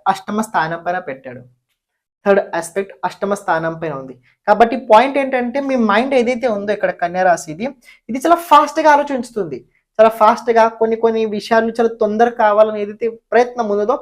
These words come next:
ప్రయత్నం లోపల లోటు కనిపించలేదు, ప్రయత్నం చాలా బాగా చేస్తున్నారు. కానీ భయంలో కనబడుతుంది. భయం అంటే ఎలాంటి భయం తెలుసా? రిస్క్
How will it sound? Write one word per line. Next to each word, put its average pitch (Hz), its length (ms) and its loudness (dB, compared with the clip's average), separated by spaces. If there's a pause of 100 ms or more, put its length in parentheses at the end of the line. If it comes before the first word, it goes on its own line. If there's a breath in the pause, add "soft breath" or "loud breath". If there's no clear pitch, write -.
(320 loud breath)
ప్రయత్నం 269 420 2
లోపల 269 260 2
లోటు 269 220 2
కనిపించలేదు, 247 560 -6
ప్రయత్నం 220 320 -6
చాలా 240 180 2
బాగా 214 200 2
చేస్తున్నారు. 156 420 -10 (500 soft breath)
కానీ 190 160 -6 (240)
భయంలో 226 380 0 (320)
కనబడుతుంది. 160 600 -4 (220)
భయం 180 260 0 (460)
అంటే 202 180 0 (400)
ఎలాంటి 247 360 0
భయం 247 160 -2 (100)
తెలుసా? 208 320 -2 (840)
రిస్క్ 311 480 2